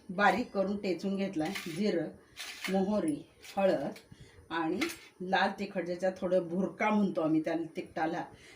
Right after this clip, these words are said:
याच्यात मीठ पण असतं थोडंसं, ते तिखट टाकायचं. बाकी मसाला वगैरे काही टाकायचं नाही. तेलात परतायचा, फ्राय करायचा. मध्ये मध्ये टसटशी डाळ लागते, ती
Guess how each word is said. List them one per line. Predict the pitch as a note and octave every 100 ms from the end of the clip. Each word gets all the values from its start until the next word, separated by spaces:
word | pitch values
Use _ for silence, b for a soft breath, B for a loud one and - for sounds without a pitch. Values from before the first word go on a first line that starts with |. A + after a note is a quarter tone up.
| B
याच्यात | F3+ G3+ G3
मीठ | G3 F#3+
पण | - C4
असतं | G3 - E3+ F3+
थोडंसं, | - F#3 D3+ - - - - B B B - -
ते | G3 G3
तिखट | G3+ F#3 -
टाकायचं. | F3 - C#3+ -
बाकी | F3 F3+ G#3
मसाला | G3 F#3+ A#3 A3 G#3
वगैरे | F3 F3+
काही | - - B3 B3+
टाकायचं | C#4 F#3 - D#3+ D3+ D#3+
नाही. | E3+ - B B B B
तेलात | G3 F3 E3
परतायचा, | - F#3+ A3+ A3+ B3
फ्राय | B3 - F3
करायचा. | E3 G3 G#3+ C4 F3+ D#3+
मध्ये | F#3 F3+ F3 A3+
मध्ये | F3+ E3
टसटशी | E3 F#3+ F3 - E3+ F3
डाळ | D3+ E3+ G#3+
लागते, | G#3+ A3 A#3+ C4 - B B B
ती | A3